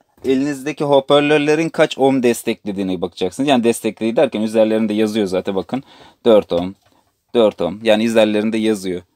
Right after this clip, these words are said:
Bunu, e, bakacaksınız. Ondan sonra amfinizin desteklediği ohm değerine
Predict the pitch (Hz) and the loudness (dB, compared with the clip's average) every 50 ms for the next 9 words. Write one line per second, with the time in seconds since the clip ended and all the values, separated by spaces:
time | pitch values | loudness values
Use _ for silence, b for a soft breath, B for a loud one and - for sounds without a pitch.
0 | _ _ _ _ _ _ _ _ _ _ _ _ _ _ - 113 127 139 156 160 | _ _ _ _ _ _ _ _ _ _ _ _ _ _ 0 2 4 6 6 4
1 | 160 - - - - 117 123 123 120 120 123 120 113 120 139 - 170 160 151 156 | 4 2 -2 -2 2 4 6 8 8 8 8 6 6 4 2 4 4 4 4 2
2 | 151 - - - 147 143 151 156 - - - b b b b b 143 156 165 175 | 0 -2 -4 -8 -6 -6 -6 -8 -10 -14 -20 b b b b b 0 0 0 2
3 | 180 185 185 175 - 160 147 147 139 151 160 165 - - 165 160 160 156 143 160 | 2 0 0 2 0 0 2 4 4 4 4 4 2 -2 -4 -4 -2 -4 -4 -4
4 | 160 160 151 131 143 151 160 - - - 165 160 - - 151 147 127 139 - - | -4 -4 -2 2 2 2 2 2 -2 -2 -2 -2 -2 0 -2 0 0 -2 0 2
5 | 135 151 160 160 160 143 131 135 135 139 147 143 135 131 131 131 147 151 | 4 4 4 4 2 2 2 2 4 4 4 2 2 0 -2 -4 -4 -6